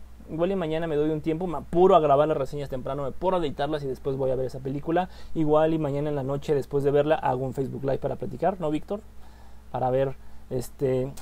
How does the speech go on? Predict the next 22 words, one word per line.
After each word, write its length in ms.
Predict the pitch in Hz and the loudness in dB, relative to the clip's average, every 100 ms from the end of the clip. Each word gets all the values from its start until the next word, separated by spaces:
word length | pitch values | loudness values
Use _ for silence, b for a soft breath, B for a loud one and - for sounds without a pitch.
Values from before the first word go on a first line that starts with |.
| 139 | -6
porque 220 | 147 143 143 | -4 0 2
varios 520 | 160 180 143 - - | 2 2 -2 -8 -6
amigos, 360 | 151 151 160 - | -4 0 0 -2
compañeros 580 | 131 127 135 143 147 139 | -4 -4 -2 0 2 2
de 100 | 131 | -2
prensa 260 | 139 139 | -2 -2
me 100 | 139 | -2
han 80 | 139 | -4
dicho 220 | 139 147 | -4 -6
que 100 | 117 | -6
no 100 | 135 | -4
les 140 | 143 - | -4 -4
gustó. 320 | - 135 143 - - - - - - - - - - - - - - | -6 -8 -8 -10 -12 -12 -14 -14 -16 -16 -18 -16 -14 -14 -12 -14 0
Yo 160 | 151 | 2
tengo 280 | 151 165 165 | 2 4 4
muchas 280 | 151 151 156 | 2 0 0
expectativas 560 | 135 131 123 143 151 139 | -2 -2 -2 2 2 2
de 80 | |
Godzilla, 500 | 120 - - 156 135 | 0 -4 -2 0 0
de 120 | 127 123 | -2 -6
Godzilla 340 | 123 147 151 | -4 0 0
dos. 340 | 139 143 156 | 2 0 0